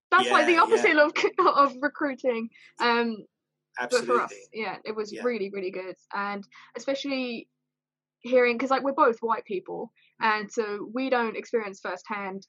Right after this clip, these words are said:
Speaker 1: what, like, other people are going through and stuff, especially in, like, the current climate. So speaking to this Muslim woman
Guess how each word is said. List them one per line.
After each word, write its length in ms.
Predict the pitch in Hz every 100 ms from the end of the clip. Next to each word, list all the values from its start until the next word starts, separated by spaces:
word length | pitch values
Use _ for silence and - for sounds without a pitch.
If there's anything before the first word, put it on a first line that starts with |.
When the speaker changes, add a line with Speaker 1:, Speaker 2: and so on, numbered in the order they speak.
| _
Speaker 1:
what, 360 | 214 196 175 -
like, 280 | 233 202 180
other 180 | 214 202
people 280 | 196 214 196
are 60 | 196
going 280 | 202 196
through 140 | 196 180
and 100 | 190
stuff, 140 | 190
especially 580 | - 247 240 233 208 202
in, 80 | 214
like, 320 | 202 202 - _ _ _
the 60 | 202
current 300 | 202 214 -
climate. 400 | - 214 170 -
So 140 | 226
speaking 400 | 214 - 254 254
to 60 | 233
this 160 | 214 214
Muslim 340 | 220 226 202
woman 360 | 190 180 196